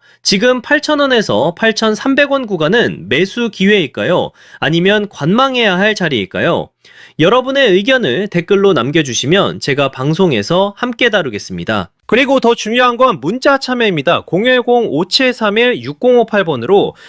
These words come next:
바운스 토큰이라고 문자 주시면 제가 이 구간에서 실제로 어떤 대응 전략을 잡고 있는지 가장 중요한 히든코인 일정까지 같이 보내드리겠습니다. 전략에 대해 정리해보겠습니다.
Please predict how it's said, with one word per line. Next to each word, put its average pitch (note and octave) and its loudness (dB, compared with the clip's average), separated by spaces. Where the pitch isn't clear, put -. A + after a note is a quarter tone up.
바운스 A#3+ 2
토큰이라고 A3+ 0
문자 D#3+ 0
주시면 C3+ -2
제가 F3 2
이 G#3 -4
구간에서 E3+ -2
실제로 D4 2
어떤 C4 2
대응 G3 2
전략을 G3+ 0
잡고 F#3+ 0
있는지 G#2+ -4
가장 C4 0
중요한 E3 0
히든코인 C4 0
일정까지 G3 0
같이 G3 -2
보내드리겠습니다. G2 -2
전략에 C4+ 2
대해 B3 2
정리해보겠습니다. B2 -4